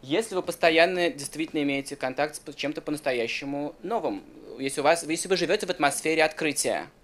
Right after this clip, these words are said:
и это правда так, и вы должны в первую очередь быть бескомпромиссны в этом отношении. Вы не должны заниматься скучными вещами. Как мне сказал один нобелевский лауреат, такой Джон Герден, который, э, причастен к открытию стволовых клеток,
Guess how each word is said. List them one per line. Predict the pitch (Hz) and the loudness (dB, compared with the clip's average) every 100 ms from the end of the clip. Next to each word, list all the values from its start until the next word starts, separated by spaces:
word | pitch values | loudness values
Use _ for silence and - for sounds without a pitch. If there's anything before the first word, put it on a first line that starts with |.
| - _ _ - - - - - 208 - - - | -20 _ _ -20 -20 -20 -20 -18 -18 -18 -16 -4
и | 143 147 147 147 143 - | 0 2 2 2 0 0
это | 151 131 | 0 4
правда | 185 160 139 | 8 8 6
так, | - 110 147 - - | 4 4 4 0 -8
и | 143 | -2
вы | 147 202 | 2 6
должны | 175 185 185 | 6 4 -2
в | |
первую | 156 233 247 | 6 6 8
очередь | - 160 | 4 2
быть | 170 | 0
бескомпромиссны | 160 - 160 156 151 147 120 | -2 -4 0 4 4 2 0
в | 107 | -2
этом | 110 101 | 0 -2
отношении. | 117 - 127 110 | -2 -2 -2 -2
Вы | |
не | 143 147 | 2 6
должны | 139 131 196 | 6 4 0
заниматься | 185 143 165 160 | 0 2 0 -2
скучными | - 143 139 151 135 | -4 -4 -2 0 0
вещами. | 143 - 110 82 - - - - | 2 4 2 0 -8 -14 -16 -6
Как | 131 151 | 2 4
мне | 160 | 6
сказал | 160 160 156 | 8 8 8
один | 147 156 | 8 4
нобелевский | 147 139 - 143 | 2 0 -2 0
лауреат, | 143 196 247 | 4 4 6
такой | 196 147 | 6 4
Джон | 139 147 139 | 6 6 8
Герден, | 139 123 110 104 | 10 10 8 2
который, | 104 117 113 110 - - | 2 4 4 2 -6 -12
э, | 95 - | -10 -8
причастен | 127 - 120 117 | -4 -2 -2 -2
к | 107 | -6
открытию | - 120 107 | -4 -6 -6
стволовых | 117 117 117 113 | 0 0 0 0
клеток, | 117 - | 0 0